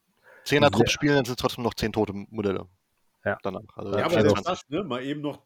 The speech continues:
Speaker 3: nach dem Kämpfen zehn tote Modelle, finde ich schon nennenswert.
Speaker 2: Naja, es sind
Speaker 1: Ja, klar.
Speaker 2: zumindest zehn tödliche Verwundungen. Ob's dann zehn tote Modelle sind, ist die andere Frage.
Speaker 1: Ja,
Speaker 3: Ja, gut,
Speaker 1: klar,
Speaker 3: aber
Speaker 1: aber
Speaker 3: zehn
Speaker 1: wenn
Speaker 3: tödliche Verwundungen, ja.
Speaker 1: bei der, bei der anderen Leseart würde ich die immer nur als Fünfer-Trupp spielen, habe ich einfach ganz viele Einheiten, die dann danach reinlaufen und
Speaker 2: Ja.
Speaker 1: danach explodiert einfach alles.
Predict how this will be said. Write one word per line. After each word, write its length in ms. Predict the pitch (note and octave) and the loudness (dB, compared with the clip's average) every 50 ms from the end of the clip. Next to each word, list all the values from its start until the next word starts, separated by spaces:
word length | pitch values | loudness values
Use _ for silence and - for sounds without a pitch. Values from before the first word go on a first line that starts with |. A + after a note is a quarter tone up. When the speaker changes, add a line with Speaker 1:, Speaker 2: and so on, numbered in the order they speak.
| _ | _
Speaker 3:
nach 260 | C#3 B2+ B2+ C#3 C#3+ | -10 -6 -6 -6 -6
dem 80 | - E3+ | -8 -12
Kämpfen 380 | - - D3 D3+ D3 - D#3 C3+ | -12 -10 -10 -10 -12 -14 -14 -10
zehn 180 | - C#3+ C#3+ | -8 -8 -6
tote 240 | D3 D#3 D3+ C#3+ D3 | -4 -4 -4 -4 -4
Modelle, 480 | C3+ C3 A#2 B2+ B2+ D3 F3+ G3+ E3+ C3 | -6 -4 -2 -2 -2 0 -2 -4 -6 -6
finde 320 | - - - C#3+ C#3 D#3 | -8 -6 -6 -4 -4 -4
ich 80 | D3+ - | -6 -2
schon 460 | - F#3 F#3+ G3 G3 G#3+ G#3+ - - _ _ _ _ _ _ - | 2 2 2 2 2 -2 -10 -14 -18 _ _ _ _ _ _ -8
nennenswert. 680 | F#3+ G3 G#3 F3 C#3 A2+ A2 A2+ G2+ G2+ G#2 G#2 _ _ _ _ _ _ _ _ _ - | -4 -4 -4 -4 -4 -8 -6 -6 -4 -4 -6 -8 _ _ _ _ _ _ _ _ _ -10
Speaker 2:
Naja, 280 | - G2+ G#2+ A2+ C3 | -4 0 2 4 4
es 80 | C3+ - | 4 6
sind 120 | D#3+ E3 | 6 6
Speaker 1:
Ja, 80 | C3+ C3+ | 8 8
klar. 200 | D3+ D3+ C3+ G#2+ | 8 8 6 4
Speaker 2:
zumindest 300 | G2+ - - - - - | 0 -2 -8 -12 -8 0
zehn 440 | - C#3 C#3 C#3 C#3 - - - _ - B2 - - | 4 6 6 6 4 0 -6 -18 _ -14 -14 -12 -4
tödliche 320 | - C3 C3+ B2+ A#2+ G2 | 0 2 2 2 2 2
Verwundungen. 400 | G2+ G#2 G#2 G#2 A#2+ A#2 A2 G#2+ | 4 4 4 4 4 2 2 2
Ob's 120 | A2 - - | -2 -2 2
dann 160 | - A2+ G#2 | 2 2 2
zehn 280 | - C3+ B2+ A#2+ A#2 _ _ - | 4 2 0 0 0 _ _ -4
tote 540 | - A#2+ A2+ A2+ A#2+ A#2 A2+ A2+ G#2+ - - | -2 -2 0 2 2 2 2 2 0 -4 -6
Modelle 400 | A#2 A#2 A2+ G2+ A2+ A#2 A#2+ A#2 | -4 0 2 2 4 4 2 2
sind, 160 | G2+ A2 - | 2 0 -4
ist 120 | G2 - - | -6 -6 -6
die 60 | A2 | -6
andere 220 | G2+ G2+ G2+ G2+ | -4 -2 -2 -4
Frage. 400 | G2 - - F#2+ F#2 F#2 F#2 F#2 _ _ _ _ - | -4 -4 -6 -6 -6 -6 -8 -10 _ _ _ _ -2
Speaker 1:
Ja, 80 | D#3 | 0
Speaker 3:
Ja, 60 | A#2+ A2+ | 2 2
gut, 60 | - | 4
Speaker 1:
klar, 100 | C#3 C3+ | 6 6
Speaker 3:
aber 100 | B2+ A#2 | 6 6
Speaker 1:
aber 60 | A2 | 6
Speaker 3:
zehn 80 | G#2+ B2 | 6 4
Speaker 1:
wenn 100 | B2 C3 | 4 2
Speaker 3:
tödliche 220 | D3 C#3+ B2+ A2+ | 0 -8 -10 -12
Verwundungen, 400 | - B2 C3+ C#3+ A#2+ F#2 F#2+ G2 G2+ | -18 -16 -16 -16 -16 -16 -18 -18 -18
ja. 160 | G#2+ G#2+ G#2+ B2 B2 | -18 -18 -16 -6 0
Speaker 1:
bei 120 | C3 B2 | 2 4
der, 220 | B2 C3 C3 C3 B2 | 6 6 6 4 4
bei 120 | A#2+ C3 | 4 4
der 140 | B2+ C3+ - | 6 4 4
anderen 240 | D3+ D#3+ E3 D#3+ D3 | 2 0 0 0 0
Leseart 540 | C#3+ D3 D3+ D3+ C3+ D#3 - D3 D#3 D3 - | 0 0 0 0 0 0 0 0 0 0 2
würde 140 | C3+ C3+ | 0 0
ich 80 | C3+ - | 0 -2
die 120 | - C3+ C#3 | -2 -2 -2
immer 160 | C3+ C#3 C#3 | 0 0 2
nur 80 | C3+ C3+ | 2 2
als 100 | B2 - | 2 2
Fünfer-Trupp 360 | E3+ F3 D3 - - A#2+ A2 | 2 2 2 2 2 -2 -8
spielen, 340 | - - C3+ C#3 C#3 C3 B2 | -6 -6 -6 -6 -4 -2 0
habe 140 | C3 C3 | 2 2
ich 80 | C3 - | 2 0
einfach 220 | C#3 C3+ C3+ C3 | 0 -2 -2 -2
ganz 180 | - C3+ B2+ - | 0 0 -2 0
viele 260 | - E3 E3+ D#3 C#3 | 0 0 2 4 4
Einheiten, 500 | A#2 B2 B2 A#2 A#2+ B2 A#2+ - C3+ C3 | 2 2 0 -2 -2 -4 -4 -4 -6 -6
die 80 | A#2+ A#2 | -2 0
dann 160 | B2 B2 A#2+ | 0 0 0
danach 300 | A#2 A#2 A#2 A#2+ A2+ - | 0 0 2 0 0 2
reinlaufen 440 | A#2+ A#2+ A#2+ A2+ A2+ B2 C3 - - | 2 2 2 2 0 0 0 -2 -4
und 100 | B2+ B2 | -2 0
Speaker 2:
Ja. 60 | A#2+ | 2
Speaker 1:
danach 280 | G#2+ G#2 - - - - | 4 4 2 2 -4 -8
explodiert 360 | - C#3 - - C#3 C3 C3+ | -8 -6 -2 0 0 0 0
einfach 180 | A#2 G#2 G2 | 0 -2 -4
alles. 240 | F2 G2 G#2 - - | -6 -6 -8 -8 -10